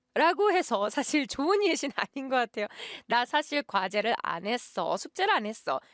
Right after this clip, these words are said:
하지만 솔직히 별로 두렵지 않아. 나 한두 번이 아니야."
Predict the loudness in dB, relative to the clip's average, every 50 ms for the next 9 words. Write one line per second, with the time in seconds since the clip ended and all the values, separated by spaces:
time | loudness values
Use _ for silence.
0 | _ _ -6 -4 0 2 2 2 2 0 -2 -4 -4 -4 -6 -4 0 0 2 2
1 | 2 0 -2 -2 -2 -2 -2 0 0 0 0 0 0 0 -2 -2 0 -2 -2 0
2 | 0 -2 0 0 0 0 0 2 2 2 4 4 2 2 0 0 0 0 0 0
3 | 0 -2 -2